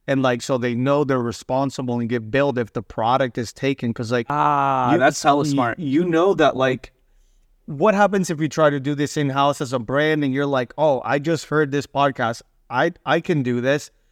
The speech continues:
Speaker 1: You're gonna ship thirty products. You're not gonna hear back from twenty-eight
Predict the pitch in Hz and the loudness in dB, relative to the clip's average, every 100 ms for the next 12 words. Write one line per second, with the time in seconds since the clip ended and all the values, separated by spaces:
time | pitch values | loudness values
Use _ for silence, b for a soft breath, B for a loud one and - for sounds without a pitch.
0 | _ - 131 160 202 185 196 - - 147 | _ -6 0 2 0 0 -4 -4 -2 0
1 | 156 165 - 147 160 185 - - _ - | 2 0 -2 0 2 0 -4 -20 _ -6
2 | 135 190 233 214 208 190 165 147 151 - | -2 2 2 2 2 2 2 2 2 0
3 | 131 117 151 156 165 151 139 135 | -4 -4 -2 0 2 2 0 -2